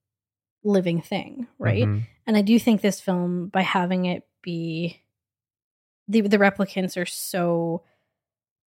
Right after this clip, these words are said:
Speaker 1: difficult to figure out if they are human or replicants, starts to really ask that question. Um, I love the, uh,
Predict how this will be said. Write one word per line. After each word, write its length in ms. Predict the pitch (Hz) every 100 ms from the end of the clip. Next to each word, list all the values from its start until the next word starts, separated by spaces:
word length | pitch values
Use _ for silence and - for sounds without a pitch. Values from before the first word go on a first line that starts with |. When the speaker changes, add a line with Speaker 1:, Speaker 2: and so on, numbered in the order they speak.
| -
Speaker 1:
difficult 600 | 190 185 - 185 156 -
to 140 | - -
figure 300 | 185 175 143
out 260 | 156 165 -
if 160 | 180
they 120 | - 165
are 60 |
human 340 | 175 190 180 175
or 80 | 165
replicants, 680 | - - - 330 349 - - _ _ _ _ _ _
starts 360 | - - 160 -
to 140 | 190
really 300 | 185 185 170
ask 360 | 147 165 - -
that 200 | 240 -
question. 600 | - 247 - 277 311 302 _ _ _ _ -
Um, 200 | 170 170
I 100 | 190
love 580 | 185 185 185 190 - - _ _ _ _
the, 480 | 175 165 160 165 -
uh, 360 | 52 52 -